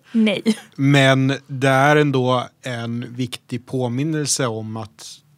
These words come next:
Speaker 2: det allra mesta i arkeologi är ju inte de där, äh,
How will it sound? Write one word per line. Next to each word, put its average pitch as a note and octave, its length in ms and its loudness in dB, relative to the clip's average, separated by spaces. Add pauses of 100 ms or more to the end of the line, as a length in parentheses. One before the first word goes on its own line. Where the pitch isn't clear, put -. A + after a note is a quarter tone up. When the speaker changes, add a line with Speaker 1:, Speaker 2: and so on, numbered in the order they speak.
(360)
Speaker 2:
det B2 140 -10
allra C#3 320 0
mesta D#3 400 -2
i E3 40 2
arkeologi C3 480 -2
är D#3 240 -2
ju D3 160 0
inte A#2+ 260 -8
de A2+ 160 -12
där, A2+ 220 -10 (140)
äh, G#2 40 -12